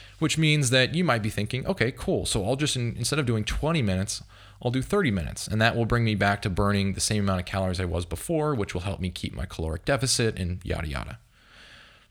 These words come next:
And that's not terrible logic. I mean, that makes sense.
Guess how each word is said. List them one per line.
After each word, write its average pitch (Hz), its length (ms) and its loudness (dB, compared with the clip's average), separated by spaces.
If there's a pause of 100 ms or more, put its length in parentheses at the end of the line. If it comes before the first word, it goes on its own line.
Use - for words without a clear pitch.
(140)
And 151 340 4
that's 143 280 2
not 139 320 0
terrible 127 320 2
logic. 135 500 -2
I - 40 -6
mean, 95 160 0
that 101 180 0
makes 107 260 0
sense. - 460 -2